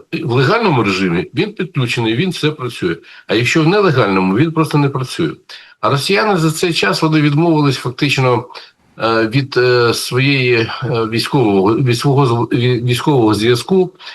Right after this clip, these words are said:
від всіх, е, т-, тих, е, наворотів, які у них були раніше, і використовують Starlink, тому що це зручно.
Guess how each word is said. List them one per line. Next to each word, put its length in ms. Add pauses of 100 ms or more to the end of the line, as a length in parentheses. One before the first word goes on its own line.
(180)
від 180
всіх, 520
е, 220
т-, 280
тих, 360
е, 240 (360)
наворотів, 480
які 220
у 100
них 180
були 260
раніше, 540 (380)
і 60
використовують 720
Starlink, 360
тому 240
що 180
це 180
зручно. 580